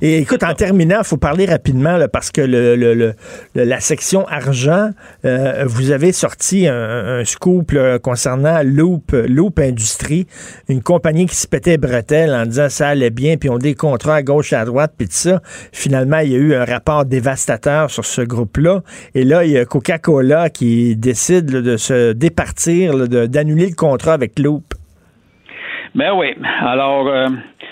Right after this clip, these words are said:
Speaker 2: c'est pour ça que d'ailleurs, euh, tu sais, la leçon qu'on peut tirer de ça, là, la bourse, là, regarde, euh, c'est, là, t'as l'exemple, comment, comment ça peut être risqué quand tu mises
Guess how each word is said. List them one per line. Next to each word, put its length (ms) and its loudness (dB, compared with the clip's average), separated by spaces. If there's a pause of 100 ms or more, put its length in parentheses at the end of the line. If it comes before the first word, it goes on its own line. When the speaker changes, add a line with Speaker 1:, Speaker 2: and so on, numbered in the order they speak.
(240)
Speaker 2:
c'est 100 -16
pour 140 -2
ça 140 -2
que 120 -2
d'ailleurs, 500 0
euh, 100 2 (160)
tu 80 -2
sais, 80 0
la 200 2
leçon 320 -4
qu'on 120 -2
peut 140 -4 (100)
tirer 220 -2
de 240 0
ça, 140 0
là, 100 -4 (680)
la 180 -2
bourse, 360 -2
là, 300 0 (260)
regarde, 320 -2 (280)
euh, 280 -2 (340)
c'est, 200 -4 (240)
là, 180 -2
t'as 120 -4
l'exemple, 520 -2 (220)
comment, 240 -2 (120)
comment 240 -2
ça 100 -4
peut 180 0
être 160 -6
risqué 320 -4
quand 180 -4 (120)
tu 60 -4
mises 260 0